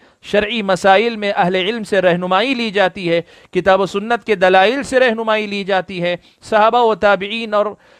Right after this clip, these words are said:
तबे ताबिईन रिज़वानुल्लाहि तआला अजमईन के जो फ़हम व फ़िरासत रही है इन मसाइल को लेकर, उनकी रोशनी में रहनुमाई ली जाती है। इक्तिदा का ये तरीक़ा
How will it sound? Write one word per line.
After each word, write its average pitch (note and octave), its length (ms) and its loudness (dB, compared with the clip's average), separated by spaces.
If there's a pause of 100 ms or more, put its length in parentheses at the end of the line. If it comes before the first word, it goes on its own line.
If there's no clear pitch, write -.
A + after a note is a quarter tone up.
(140)
तबे A3+ 260 4
ताबिईन G#3+ 580 0 (180)
रिज़वानुल्लाहि G#3 600 0
तआला G#3+ 420 -2
अजमईन G3+ 540 -6
के A#3 180 -8
जो A#3 300 0 (380)
फ़हम A3+ 240 2
व B3+ 60 4
फ़िरासत G#3+ 600 2
रही A#3 280 0
है G#3 80 -2
इन G#3 220 -6
मसाइल G#3+ 440 0
को G3+ 140 -4
लेकर, F3 360 -4 (300)
उनकी F4 280 0
रोशनी B3 400 0
में A#3+ 140 0
रहनुमाई A3 500 0
ली G#3 200 -6
जाती F3 320 -2
है। F#3+ 160 -4 (320)
इक्तिदा A3+ 540 0
का A#3 160 0
ये B3 260 -2
तरीक़ा F#3 520 2